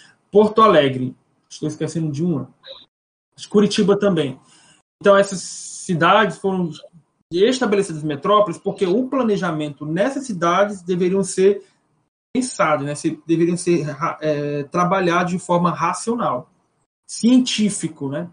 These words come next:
E aí, o, e, só que esse científico era um científico imposto, não era um científico dialogado, era um científico imposto. Então surgiu o quê? Projetos de, de estruturar a cidade a partir da, do, da, do planejamento, ou seja,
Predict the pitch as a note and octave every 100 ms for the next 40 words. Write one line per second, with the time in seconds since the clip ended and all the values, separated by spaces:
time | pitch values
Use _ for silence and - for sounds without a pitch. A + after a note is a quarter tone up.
0 | _ _ - - - _ _ - F#3 F3
1 | F#3+ G3+ E3+ D#3+ E3 E3+ G3+ - G#3 G3+
2 | A3+ C4+ - G#3+ - B3 A#3+ G#3 G3+ G#3
3 | G3+ G#3+ - A3 - A3+ B3+ - G#3+ G3
4 | F3 - C3+ B2+ _ _ D#3+ G3+ D#4 A#3+
5 | A3+ G3 - C#3+ E3 D#3 D3+ C3+ C#3+ B2+
6 | C#3 D3+ F3 E3 F3+ - G3+ B3+ D#4 A3
7 | E3+ - - _ _ _ _ _ - G3
8 | G3 G#3 G3 A3+ A3+ E3 C3 - _ _
9 | _ _ _ - G3+ E3+ G3+ A#3 A3+ F3+
10 | D3 G3 G3+ - _ _ - - _ D3
11 | D#3 D#3+ F3+ C4+ - B3 G#3+ E3+ D3+ -
12 | A#2+ D#3 G#3 G#3 C#3+ C3 _ _ _ _
13 | D#3+ G3 - G3+ F3+ - G3+ A3 F#3+ G#3
14 | G3+ G3+ G3+ F#3 E3 E3 F#3 E3 E3+ E3+
15 | E3 D#3+ D#3 - C4 B3+ A#3+ A#3+ - -
16 | D#3 D#3+ - C3 B2+